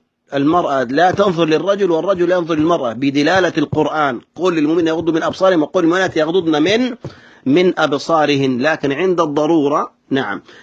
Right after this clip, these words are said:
الأمر الثاني من القواعد المقررة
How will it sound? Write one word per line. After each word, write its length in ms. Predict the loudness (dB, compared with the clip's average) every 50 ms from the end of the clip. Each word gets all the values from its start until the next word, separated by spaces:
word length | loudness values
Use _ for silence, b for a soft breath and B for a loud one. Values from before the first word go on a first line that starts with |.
| B B
الأمر 340 | -2 -2 0 -2 -2 0 0
الثاني 360 | -2 -2 -2 -2 0 2 2
من 120 | 2 2
القواعد 560 | 2 0 0 0 2 4 4 4 2 2 0 2
المقررة 640 | 2 2 2 2 0 0 0 2 2 2 2 0